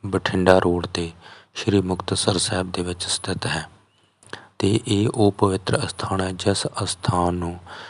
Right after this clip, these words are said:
ਸ਼੍ਰੀ ਗੁਰੂ ਗੋਬਿੰਦ ਸਿੰਘ ਸਾਹਿਬ ਮਹਾਰਾਜ ਜੀ ਦੇ ਚਰਨ ਛੋਹ ਪ੍ਰਾਪਤ ਹੈ। ਇੱਥੇ ਗੁਰੂ ਸਾਹਿਬ ਜੀ ਰੁਪਾਣੇ ਨੂੰ ਜਾਂਦੇ ਹੋਏ, ਸਾਬੋ ਤਲਵੰਡੀ ਨੂੰ ਜਾਂਦੇ ਹੋਏ ਤੇ ਇਸ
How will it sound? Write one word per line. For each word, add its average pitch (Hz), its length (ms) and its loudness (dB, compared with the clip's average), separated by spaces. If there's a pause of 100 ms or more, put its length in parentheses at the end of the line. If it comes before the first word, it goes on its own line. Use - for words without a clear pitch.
(120)
ਸ਼੍ਰੀ 107 280 0
ਗੁਰੂ 98 220 2
ਗੋਬਿੰਦ 95 440 0
ਸਿੰਘ 101 240 -2
ਸਾਹਿਬ 95 220 -4
ਮਹਾਰਾਜ 92 240 -4
ਜੀ 92 120 -2
ਦੇ 92 160 -6
ਚਰਨ 87 260 0
ਛੋਹ 107 180 0
ਪ੍ਰਾਪਤ 85 420 -6
ਹੈ। 82 180 -4 (760)
ਇੱਥੇ 107 720 4 (360)
ਗੁਰੂ 95 240 6
ਸਾਹਿਬ 92 400 -4
ਜੀ 90 300 -2 (300)
ਰੁਪਾਣੇ 92 460 4
ਨੂੰ 92 260 -4
ਜਾਂਦੇ 87 380 0
ਹੋਏ, 90 160 0
ਸਾਬੋ 87 360 -2 (120)
ਤਲਵੰਡੀ 90 380 0
ਨੂੰ 90 120 -4
ਜਾਂਦੇ 87 320 -4
ਹੋਏ 90 160 0
ਤੇ - 220 -4
ਇਸ 104 220 -2